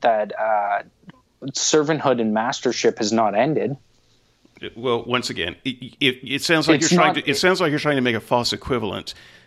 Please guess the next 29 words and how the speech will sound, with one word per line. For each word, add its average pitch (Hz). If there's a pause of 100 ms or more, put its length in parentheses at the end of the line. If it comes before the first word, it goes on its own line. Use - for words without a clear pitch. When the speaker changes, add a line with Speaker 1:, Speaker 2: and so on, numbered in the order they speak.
(260)
Speaker 2:
between 127
Speaker 1:
I, 120
I 156
would, 170
Speaker 2:
employment 139
Speaker 1:
well, 143
it's - (120)
Speaker 2:
and 127
living 135
in 139
a 131
s-, -
in 123
a, 113
in 113
a 104
free -
state 104
and 107
slavery. 120
I 107
will 147
not 127
let 120
you 101
do 101
that. -
That's -
obscene, 90